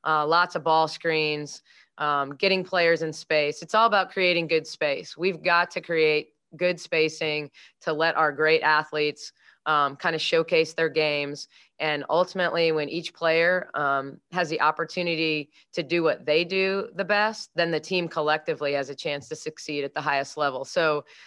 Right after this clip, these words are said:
um, a lot of pieces to fit together still. Um, but I would say, you know, in a short, um, time frame, that, that, that would be my offense and defensive philosophy in a nutshell.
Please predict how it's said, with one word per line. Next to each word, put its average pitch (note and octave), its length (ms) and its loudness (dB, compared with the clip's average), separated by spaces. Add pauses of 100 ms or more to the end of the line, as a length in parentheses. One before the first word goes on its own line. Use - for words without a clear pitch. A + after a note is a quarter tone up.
(160)
um, D#3 200 2
a E3 60 2
lot F3 220 4
of F#3+ 60 -4
pieces G3+ 360 -6
to A3 80 -2
fit G#3 180 -4
together G#3 380 -2
still. A3+ 460 0 (320)
Um, D3+ 320 2
but D#3+ 100 2
I D#3+ 80 4
would D#3+ 160 2
say, D#3+ 420 2
you D#3+ 100 0
know, D3+ 120 0
in D3 80 0
a C#3+ 60 -2
short, - 440 0 (120)
um, C#3+ 480 -4 (160)
time F3 260 0
frame, F3+ 360 0
that, D#3 240 0
that, D#3 240 0
that D#3 200 0
would D#3 140 0
be D#3 140 -2
my C#3+ 380 0
offense D#3 380 -2
and D3 140 -4
defensive D3+ 460 -6
philosophy D3 480 -4
in C#3 80 -4
a C#3 60 -4
nutshell. C#3 540 -6